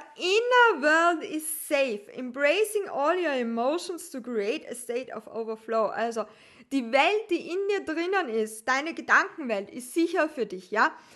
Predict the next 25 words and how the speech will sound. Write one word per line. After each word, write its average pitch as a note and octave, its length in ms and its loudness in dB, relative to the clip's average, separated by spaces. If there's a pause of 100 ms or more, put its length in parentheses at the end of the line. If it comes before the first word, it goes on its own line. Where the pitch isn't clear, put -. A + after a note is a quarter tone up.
(160)
Und C4+ 120 -4
in E4 220 -2
deiner F4 200 4
Gedankenwelt D4+ 640 -2
kreiere D4+ 600 -2
so E4+ 160 -6
einen D4+ 200 -8
Status, D4+ 600 0
wo C4+ 60 -2
alles C4 420 -4
überfließt. C#4+ 580 -4
Das A#3+ 140 -14
haben C4 140 -2
wir F4 100 -2
gerade D#4+ 200 -4
vorher D#4 400 -4
auch G4+ 140 -6
gehört, B3 300 -6
ja? A#3+ 180 -4
Das E4+ 220 -10
ist - 120 -14
dasselbe. D#4 460 -4 (580)
Go D#4+ 260 8
for A4 140 4
it. G#3+ 300 2